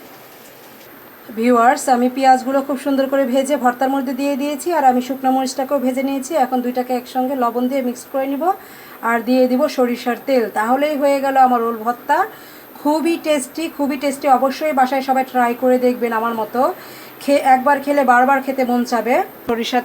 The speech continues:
তেল, তেলটা কিন্তু একটু বেশিই দিতে হবে, যেহেতু ভর্তা,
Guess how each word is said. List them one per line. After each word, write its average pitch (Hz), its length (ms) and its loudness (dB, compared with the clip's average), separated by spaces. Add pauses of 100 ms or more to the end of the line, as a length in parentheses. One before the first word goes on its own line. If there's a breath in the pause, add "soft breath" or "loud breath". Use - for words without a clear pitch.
তেল, 190 280 -4
তেলটা 254 280 2
কিন্তু 269 220 -4
একটু 269 180 -6
বেশিই 233 340 0
দিতে 247 220 -2
হবে, 220 460 -2 (240)
যেহেতু 233 280 -2
ভর্তা, 220 600 -2